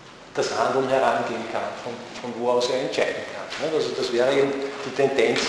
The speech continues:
zur Philosophie als universaler Grundlagenwissenschaft. Und die Philosophie selber muss natürlich dann, äh, diesen Anspruch ernst nehmen, ne,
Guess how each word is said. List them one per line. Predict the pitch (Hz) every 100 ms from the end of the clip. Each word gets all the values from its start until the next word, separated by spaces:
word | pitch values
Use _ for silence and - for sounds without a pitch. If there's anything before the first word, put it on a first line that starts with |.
| -
zur | 139
Philosophie | 139 135 127 131 117 120 127 160
als | 131 123 131 - - - - -
universaler | 131 131 131 131 113 139 131
Grundlagenwissenschaft. | 135 120 110 - - - - - - - - - - - - - - - - - - - - - - - - -
Und | 143
die | 143
Philosophie | 156 147 165 165 165
selber | 135 127 - 190 202 202 - - - 143
muss | 170
natürlich | 185 - 165 175 175 -
dann, | 143 160 170 - - - -
äh, | 147 151 151 151 151 - - - - - - - - - - -
diesen | 160 -
Anspruch | 117 127 - - 156
ernst | 123 131 160 -
nehmen, | 180 196 214 220
ne, | 180